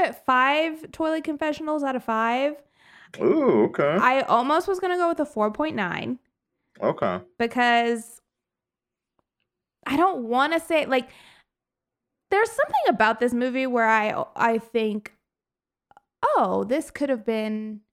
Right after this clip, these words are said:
Speaker 1: better." And what it is for me is, I think what it, I'm not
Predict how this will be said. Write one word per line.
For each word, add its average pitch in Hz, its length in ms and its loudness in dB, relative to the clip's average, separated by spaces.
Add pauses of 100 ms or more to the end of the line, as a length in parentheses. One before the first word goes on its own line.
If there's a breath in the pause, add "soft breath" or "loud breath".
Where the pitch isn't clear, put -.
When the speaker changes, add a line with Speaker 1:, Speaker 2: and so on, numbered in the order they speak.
(1040)
Speaker 1:
better." 202 540 2
And 277 200 2
what 440 140 4
it 523 180 2
is 392 180 -2
for 320 140 -2
me 240 480 -2
is, 214 420 -2
I 226 140 2
think 349 260 -4
what 392 140 0
it, 330 160 -4
I'm 247 260 2
not 330 280 2